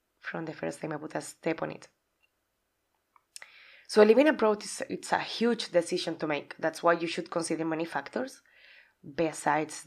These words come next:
the challenges that I said before. Because these are the challenges that you are going to face once you arrive to the country. But before you arrive here, you have to build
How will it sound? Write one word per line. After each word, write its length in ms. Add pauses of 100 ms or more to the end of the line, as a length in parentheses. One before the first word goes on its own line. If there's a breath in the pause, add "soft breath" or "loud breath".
the 300 (100)
challenges 640
that 120
I 80
said 260
before. 340 (920)
Because 280
these 160
are 160
the 120
challenges 460
that 220
you 60
are 40
going 220
to 80
face 420
once 540
you 80
arrive 280
to 80
the 80
country. 520 (1300)
But 280
before 440
you 80
arrive 300
here, 440 (840)
you 120
have 260
to 100
build 420